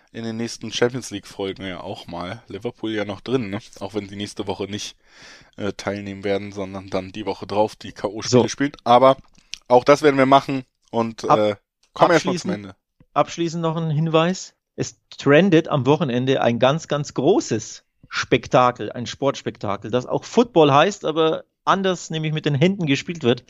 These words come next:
Speaker 2: Der Super Bowl wird ausgetragen.
Speaker 1: Ja.
Speaker 2: Du bist ja ganz großer Fan.
Speaker 1: Ganz großer Fan. Ähm, tatsächlich ja auch, man muss sagen, der erste Super Bowl seit, seit längerem, wo der, ähm,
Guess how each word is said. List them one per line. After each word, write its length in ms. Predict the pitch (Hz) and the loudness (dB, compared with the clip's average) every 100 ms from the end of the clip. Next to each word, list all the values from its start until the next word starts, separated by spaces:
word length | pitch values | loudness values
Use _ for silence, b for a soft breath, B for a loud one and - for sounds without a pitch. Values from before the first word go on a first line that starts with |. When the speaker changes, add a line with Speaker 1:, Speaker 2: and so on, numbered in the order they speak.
| b b b - | b b b 4
Speaker 2:
Der 160 | 147 | 6
Super 340 | 135 240 240 151 | 8 6 6 4
Bowl 320 | 117 113 110 | 4 0 0
wird 140 | 117 | -4
ausgetragen. 800 | - 117 - 107 - 110 110 180 - b b | -4 -8 -8 -8 -4 -4 -4 -8 -14 b b
Speaker 1:
Ja. 160 | 110 113 | -6 -6
Speaker 2:
Du 100 | - | -6
bist 220 | 135 175 - | -2 2 4
ja 100 | 151 | 4
ganz 280 | 185 - | 4 2
großer 300 | - 113 110 104 | -2 -4 -4 -4
Fan. 340 | 104 104 165 B B _ | -2 -2 -4 B B _
Speaker 1:
Ganz 320 | 131 139 - | 2 2 2
großer 400 | 139 139 135 131 | 0 0 4 2
Fan. 480 | - 127 120 139 151 | 2 2 2 2 -2
Ähm, 380 | 117 120 123 120 | 0 2 2 -4
tatsächlich 480 | - 127 143 - 156 | 0 2 2 0 2
ja 120 | 139 | 4
auch, 260 | 117 131 - B B B B | 6 4 4 B B B B
man 100 | 127 | -2
muss 120 | 135 | 2
sagen, 180 | 160 143 | 2 2
der 140 | 131 | -2
erste 640 | - 135 151 - 160 160 151 _ _ | 2 2 2 0 0 0 -4 _ _
Super 420 | - - - - 139 | -16 -10 -6 -4 -4
Bowl 600 | 135 139 135 131 123 104 | -2 2 4 2 0 2
seit, 320 | 127 123 - | 4 4 0
seit 260 | 120 123 | 0 0
längerem, 500 | 120 123 135 123 120 | 2 2 2 -2 -4
wo 140 | 117 120 | -2 2
der, 380 | 120 113 113 - | 6 6 4 -2
ähm, 320 | 113 107 107 | -8 -10 -12